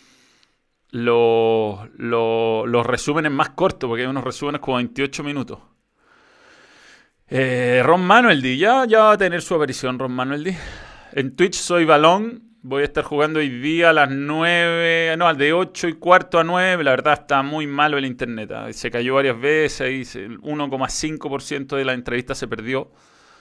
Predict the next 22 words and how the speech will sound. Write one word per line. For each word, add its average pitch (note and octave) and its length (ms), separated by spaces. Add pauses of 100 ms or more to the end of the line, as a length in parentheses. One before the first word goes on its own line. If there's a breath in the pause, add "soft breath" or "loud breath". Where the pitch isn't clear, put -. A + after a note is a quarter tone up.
(540 soft breath)
Eh, - 960 (1400 loud breath)
y C3 400
eso, B2+ 500
eh, A#2 460 (380 loud breath)
sigan F#3 340
Fuerte G3 240
Pero F#3 120
al E3+ 80
Balón, F3 300
que G#3 80
está D#3+ 200
explotando D#3 520
en E3+ 80
este F3 180
momento. F3 520
Está D3+ 180
teniendo D#3+ 340
más F3+ 400
visitas, F3 760
eh, C#3 520 (120)
que C#3+ 240
Balón. C3 560